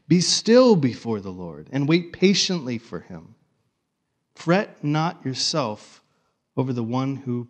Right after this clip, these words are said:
prospers in his way, and over the man who carries out evil devices. Refrain from evil and forsake wrath. Fret not yourself. It tends only to evil,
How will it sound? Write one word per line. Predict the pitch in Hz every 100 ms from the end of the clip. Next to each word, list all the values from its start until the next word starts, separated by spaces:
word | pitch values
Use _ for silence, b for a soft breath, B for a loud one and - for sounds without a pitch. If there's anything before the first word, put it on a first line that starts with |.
| -
prospers | 135 127 - 107 98 98 -
in | 117
his | 110 104
way, | 107 107 95 107 _ _ _ _ _ _ _ _ _ _
and | 127
over | 143 165
the | 170
man | 156 147
who | 147 143
carries | - 160 151 151 135
out | 131 135
evil | 131 127 123
devices. | 113 107 113 113 110 -
Refrain | 139 156 - 165 180 208 208
from | 180 180
evil | 180 185 147 113 104 B B -
and | 139
forsake | 139 131 - 151 147
wrath. | 123 127 104 - -
Fret | 180 202 - -
not | 160 180
yourself. | 139 117 - 160 95 _ _ _ _ _ _ _ _ _ _ _ _ _ -
It | 135
tends | 170 165 143
only | 151 165 165
to | -
evil, | 139 139 110 -